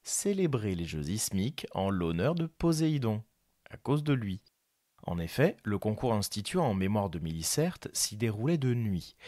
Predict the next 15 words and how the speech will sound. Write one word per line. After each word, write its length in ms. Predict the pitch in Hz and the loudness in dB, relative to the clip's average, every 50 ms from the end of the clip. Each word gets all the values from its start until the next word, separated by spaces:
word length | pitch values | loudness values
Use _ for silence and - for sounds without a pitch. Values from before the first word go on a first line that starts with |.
| - - - _ | -18 -18 -12 _
et 80 | - 95 | -4 -2
il 200 | 95 95 101 104 | -2 0 0 0
avait 220 | 101 87 101 98 | 0 0 -2 -4
plutôt 340 | - - - 175 - 143 127 | -4 -4 -6 -4 0 0 0
l'air 260 | 131 139 151 156 147 | 2 2 0 0 -2
d'une 200 | 123 107 104 101 | -2 -4 -4 -2
cérémonie 560 | - - - 127 123 123 120 113 104 95 90 | -2 -2 0 0 0 0 0 0 0 0 -2
secrète 540 | 87 - - 120 - - - 156 175 - - | -2 -2 -2 -4 -4 -4 -4 -4 -4 -4 -6
que 100 | - - | -4 -4
d'un 180 | 95 82 80 80 | -2 -2 -2 -2
spectacle 640 | - - - 113 - - - 127 139 156 - - - - | -2 -2 -2 -4 -4 -2 -2 -2 -2 -2 -6 -10 -10 -10
et 40 | |
d'une 220 | 165 156 165 180 175 | -8 -6 -4 -6 -4
fête 240 | - - 151 - - | -4 -4 -6 -6 -8
publique. 600 | - - 90 95 - - _ _ - - - | -12 -12 -12 -12 -12 -14 _ _ -16 -16 -16